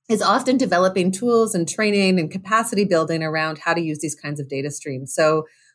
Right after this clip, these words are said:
we're really interested in supporting cities, and not just the big cities, but also sort of mid-sized and smaller cities, to tap into these kinds of data and tools and be able to use them. And that might be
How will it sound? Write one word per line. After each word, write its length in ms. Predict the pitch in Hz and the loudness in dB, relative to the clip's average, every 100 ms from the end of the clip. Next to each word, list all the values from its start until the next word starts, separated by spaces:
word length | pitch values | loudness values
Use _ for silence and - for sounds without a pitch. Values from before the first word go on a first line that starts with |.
| - | -2
we're 140 | 208 | 2
really 200 | 208 208 | 4 4
interested 400 | 202 196 185 185 | 4 0 0 0
in 140 | 170 165 | 2 0
supporting 600 | - 185 185 190 170 185 | -2 -4 0 0 0 0
cities, 640 | 240 233 185 160 185 - _ _ _ _ - | 0 2 2 0 -4 -8 _ _ _ _ -10
and 160 | 170 170 | -4 0
not 200 | 208 254 | 0 0
just 140 | 269 | -2
the 80 | 247 | -2
big 220 | 196 185 | 0 -2
cities, 400 | - 202 220 214 | 0 0 0 -2
but 120 | 180 | -2
also 260 | 170 170 180 | 0 0 0
sort 200 | 180 165 | 0 -2
of 100 | 151 | -2
mid-sized 460 | 170 185 196 185 | -2 0 0 0
and 160 | 165 156 | -2 -6
smaller 380 | - 156 170 185 | -4 -2 0 0
cities, 400 | 190 196 208 208 | -2 -2 -2 -4
to 80 | 180 | -8
tap 280 | - 160 | -6 -4
into 200 | 170 160 | -2 -4
these 180 | 151 156 | -6 -8
kinds 320 | - 151 165 | -8 -8 -6
of 320 | 151 151 147 147 _ _ | -2 -2 -4 -10 _ _
data 460 | 147 156 160 185 202 | -2 2 2 2 0
and 160 | 143 143 | -2 -4
tools 300 | 175 180 190 | -2 -2 0
and 100 | 185 | 0
be 80 | |
able 180 | 151 151 | 0 -2
to 140 | 156 160 | -6 -8
use 220 | 156 160 | -8 -6
them. 160 | 254 | -4
And 120 | 254 180 | -2 -2
that 160 | - | -4
might 280 | 156 165 156 | -4 -8 -6
be 520 | 170 165 160 156 151 | -4 -2 -2 -4 -6